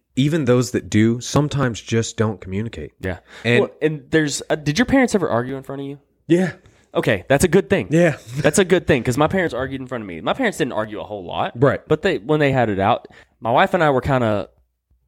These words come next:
Speaker 2: going into this thing, like, "We're never gonna argue in front of our children." But,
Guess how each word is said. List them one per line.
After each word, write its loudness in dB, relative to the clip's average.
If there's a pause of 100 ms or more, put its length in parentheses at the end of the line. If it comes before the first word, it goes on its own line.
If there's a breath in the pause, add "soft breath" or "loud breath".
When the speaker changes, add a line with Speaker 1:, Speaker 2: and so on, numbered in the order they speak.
(340)
Speaker 2:
going 2
into 0 (100)
this -6
thing, -2
like, -10
"We're -10
never -8
gonna -10
argue -12
in -16
front -16
of -14
our -12
children." -10 (440 loud breath)
But, 0